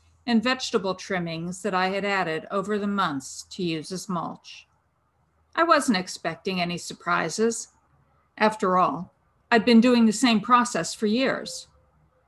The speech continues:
but I got one anyway. The parsley that I planted last spring, and then more or less pretty much ignored until I needed some,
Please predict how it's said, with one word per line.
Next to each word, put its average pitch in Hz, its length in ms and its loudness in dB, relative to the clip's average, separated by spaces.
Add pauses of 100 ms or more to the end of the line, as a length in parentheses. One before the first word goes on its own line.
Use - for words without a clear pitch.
(280)
but 190 120 4
I 175 80 4
got 180 280 4
one 208 160 2
anyway. 160 520 -4 (1120)
The 247 100 4
parsley 320 580 4
that 302 160 2
I 269 80 6
planted 247 580 2
last 190 380 4
spring, 165 640 0 (420)
and 359 160 2
then 339 140 6
more 262 300 8
or 202 40 6
less 185 300 4
pretty 185 300 0
much 175 260 -2
ignored 170 480 -2
until 180 320 -4
I 175 120 2
needed 175 360 -2
some, 165 160 -4